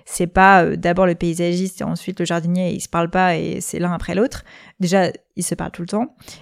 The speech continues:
et, euh, parfois il y a des jardiniers qui interviennent un peu plus en amont aussi pour réfléchir avec le paysagiste sur la faisabilité d'un projet ou, euh, sur, euh, tout un tas de,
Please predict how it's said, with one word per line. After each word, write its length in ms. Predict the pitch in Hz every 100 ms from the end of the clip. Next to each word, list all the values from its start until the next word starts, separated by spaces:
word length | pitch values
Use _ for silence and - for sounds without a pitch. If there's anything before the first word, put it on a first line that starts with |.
| _
et, 340 | 208 226 247 -
euh, 240 | 170 165
parfois 340 | 160 165 - 226
il 40 |
y 40 | 165
a 40 |
des 80 | 160
jardiniers 340 | 160 160 208
qui 120 | 220
interviennent 380 | 156 165 170 185 -
un 160 | 196
peu 140 | 202 196
plus 200 | 214 190
en 120 | 165
amont 240 | 165 175
aussi 360 | 170 - 220 233
pour 180 | - 180
réfléchir 480 | 196 185 165 226
avec 260 | 202 170 -
le 80 | 175
paysagiste 640 | 170 165 175 180 220 220
sur 160 | - 185
la 100 | 156
faisabilité 640 | - 175 165 160 165 170
d'un 120 | 160
projet 600 | 151 175 170 202 220 226
ou, 200 | 196 160
euh, 200 | 165 165 185 - _ -
sur, 240 | - - 175
euh, 60 |
tout 180 | 165 -
un 60 | 170
tas 160 | 190
de, 260 | 175 165